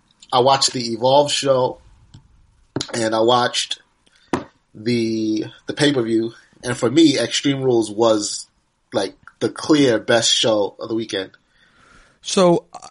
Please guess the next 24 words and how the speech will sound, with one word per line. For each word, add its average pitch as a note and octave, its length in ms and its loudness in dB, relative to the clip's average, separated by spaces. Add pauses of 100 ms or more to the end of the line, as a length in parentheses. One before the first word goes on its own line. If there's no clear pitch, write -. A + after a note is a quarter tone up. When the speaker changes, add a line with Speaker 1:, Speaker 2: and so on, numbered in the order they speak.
Speaker 2:
okay, A2+ 360 -2 (380)
a A#2+ 80 -2
couple A#2 260 4
of F#2+ 60 -6
things. F#2 340 -8
Number D3+ 320 2
one, A2+ 420 2
I G#2 120 -2
can't B2+ 300 0
believe A#2 280 2
you G#2 80 2
thought G#2 200 2
Extreme G2+ 380 0
Rules G2 220 2
was F#2 160 -2
great. E2+ 340 -4 (220)
Um, F#2+ 360 0
I F#2 120 -4
thought G2 240 2
it G2 60 4
was F#2+ 520 -2 (260)
average F#2+ 760 0
at F#2 180 -4
best. F#2 500 -2